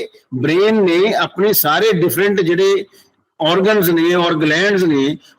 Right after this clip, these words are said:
او اس دے نال ٹیون ہو جاندے۔ جے تسی دن چریا ریگولر فالو نہیں کر رہے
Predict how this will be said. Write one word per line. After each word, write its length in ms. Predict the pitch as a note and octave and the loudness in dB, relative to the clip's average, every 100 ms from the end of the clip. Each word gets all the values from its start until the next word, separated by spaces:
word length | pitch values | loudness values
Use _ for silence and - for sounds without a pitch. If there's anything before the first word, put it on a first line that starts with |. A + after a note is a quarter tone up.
| - | -4
او 420 | G#3+ B3 B3 A3+ | 0 2 2 2
اس 140 | G#3+ | 0
دے 180 | G#3 G#3+ | 0 0
نال 180 | G#3 A3 | 0 0
ٹیون 280 | F#3+ G#3+ G3+ | -2 0 0
ہو 100 | C3 | -2
جاندے۔ 260 | A2 - - _ _ - - _ _ _ _ _ | -6 -10 -20 _ _ -20 -20 _ _ _ _ _
جے 460 | C#3 B2 E3 B3 C#4+ C#4+ | -10 -4 0 0 0 -2
تسی 260 | A#3 C4+ | -2 -2
دن 280 | A3+ G3+ A3 | 0 0 0
چریا 400 | G#3 G3+ G#3 G3+ | 0 0 2 2
ریگولر 360 | F#3+ F3 G3+ G3 | 0 0 0 -2
فالو 340 | D3+ E3+ F3+ | -2 0 0
نہیں 240 | F3 B3+ | 0 0
کر 160 | C4 E3 | 0 -2
رہے 320 | A#2 A2 A#2 | -2 -4 -8